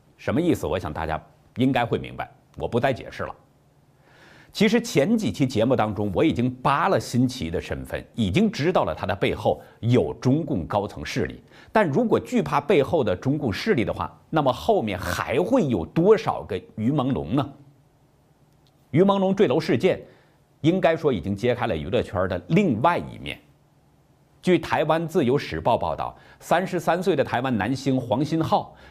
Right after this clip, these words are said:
曾经因为在台湾事业不顺，前往中国大陆进修六年，并且拍了一些古装剧。黄信浩本人自曝，曾经有一名影视圈男性高层用试镜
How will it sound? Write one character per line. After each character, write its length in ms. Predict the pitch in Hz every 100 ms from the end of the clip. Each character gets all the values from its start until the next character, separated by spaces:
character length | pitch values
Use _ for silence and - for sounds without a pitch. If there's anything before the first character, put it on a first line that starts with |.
| -
曾 360 | - 127 214 180
经 240 | 202 214
因 280 | 151 160 151
为 160 | 117
在 100 | 135
台 220 | - 90 123
湾 160 | 139
事 240 | - 175 117
业 120 | 95
不 200 | - 98
顺， 280 | - 170 87
前 220 | 92 110
往 180 | 73 -
中 160 | 120 110
国 100 | 113
大 220 | 139 120
陆 280 | 143 85 - -
进 340 | 220 214 110
修 340 | 92 147 156 151
六 280 | 214 254 101
年， 240 | 64 57 - -
并 160 | 151 120
且 140 | 65
拍 280 | - - 95
了 80 | 113
一 120 | 107
些 120 | 98
古 160 | 101 -
装 200 | - 82
剧。 200 | 135 127 - _ _ _ _ _ _ _ _
黄 220 | 127 190
信 180 | 202 185
浩 140 | 180
本 260 | - 85 65
人 240 | 64 120
自 200 | 123 123
曝， 280 | 80 101 - - - - -
曾 260 | - 185
经 220 | 196 220
有 120 | 139 107
一 120 | 175
名 280 | 131 160 113
影 200 | 73 76
视 160 | 139
圈 340 | - 120 123 107
男 260 | 73 90
性 300 | 147 233 104
高 220 | - 131
层 260 | 143 85 65 - -
用 240 | 170 190 127
试 500 | - - 254 123 92
镜 420 | 254 262 147